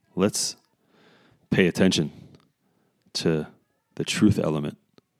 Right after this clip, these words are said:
of those who are coming along to tell us that what we're doing is stupid or outdated. Let's get over our insult, and find a way to open ourselves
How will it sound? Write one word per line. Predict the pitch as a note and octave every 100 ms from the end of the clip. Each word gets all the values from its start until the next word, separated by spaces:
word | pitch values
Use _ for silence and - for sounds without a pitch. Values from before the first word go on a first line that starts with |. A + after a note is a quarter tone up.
| _ _ _ _ _ _ _ _ _
of | F#2 D#2+
those | E2 D#2
who | -
are | D#2
coming | - D#2+ D#2
along | D#2 D2+ D#2
to | D2+
tell | - D#2+
us | D#2 - - - _ _ _ _ _ _ _
that | - D2+ - _ -
what | F2
we're | D#2
doing | D2+ E2 D#2
is | D2 C#2+ - - _ _ _ _ -
stupid | - - E2+ D#2 D2+ - _ _ _
or | - D#2+
outdated. | D2+ E2 D#2 C#2+ - - _ _ _
Let's | F#2+ -
get | G2
over | F2+ F2+ D#2+
our | D#2+
insult, | - F#2 - D#2+ - - _ _ _ -
and | -
find | F2 D#2+
a |
way | D#2 D#2+ D#2
to | D#2 -
open | G2+ F2
ourselves | D2+ - D#2 D#2 -